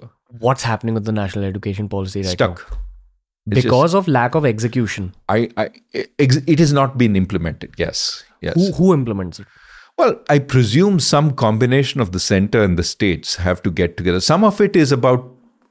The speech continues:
Speaker 2: things that are entirely within the center's control, which is, uh, there are many colleges which are too small,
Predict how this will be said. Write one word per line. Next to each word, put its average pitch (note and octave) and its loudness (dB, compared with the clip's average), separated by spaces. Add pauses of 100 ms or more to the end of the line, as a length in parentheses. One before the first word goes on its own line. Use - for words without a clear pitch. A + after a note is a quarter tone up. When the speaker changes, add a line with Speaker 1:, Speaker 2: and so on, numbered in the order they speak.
(120)
Speaker 2:
things D#3 0
that B2+ 2
are A#2 4
entirely A2+ 2
within G#2+ 0
the G2 -4
center's F#2+ -2
control, F2 -4
which E2+ -6
is, F2+ 0 (360)
uh, F#2+ 0
there G2+ 0
are G#2+ 2
many G#2 2
colleges F#2+ 0
which F2+ -4
are F2 0
too G#2+ -4
small, F2+ -6